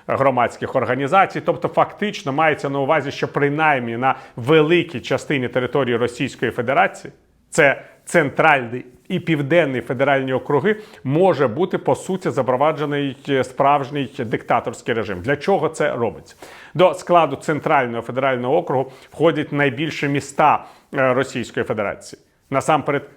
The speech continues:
столиця, Москва. В російському керівництві прийнято боятися саме опозиції з боку мешканців російської столиці. Якщо ситуація буде розвиватися так, як цього б не хотілося б Володимиру Путіну і злочинному оточенню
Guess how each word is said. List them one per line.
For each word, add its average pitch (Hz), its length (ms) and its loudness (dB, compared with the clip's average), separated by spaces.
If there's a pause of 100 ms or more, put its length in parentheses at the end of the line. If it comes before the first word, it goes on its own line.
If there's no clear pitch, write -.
(120)
столиця, - 720 0 (160)
Москва. 131 560 0 (320)
В 151 500 2
російському 156 600 -2
керівництві 165 500 -2
прийнято 170 420 0
боятися 143 800 0
саме 160 300 0
опозиції 151 840 0
з 131 380 2
боку 156 440 0 (140)
мешканців 151 800 0
російської 139 600 -2
столиці. 107 480 -4 (200)
Якщо 180 300 2 (140)
ситуація 160 920 4
буде 123 380 0 (200)
розвиватися 143 720 2 (280)
так, 147 340 6
як 139 200 -2
цього 139 220 0
б 123 40 -2
не 147 160 0
хотілося 156 600 0
б 110 80 -8
Володимиру 139 460 0
Путіну 170 300 -2
і 170 260 -2
злочинному 170 880 0
оточенню 180 640 2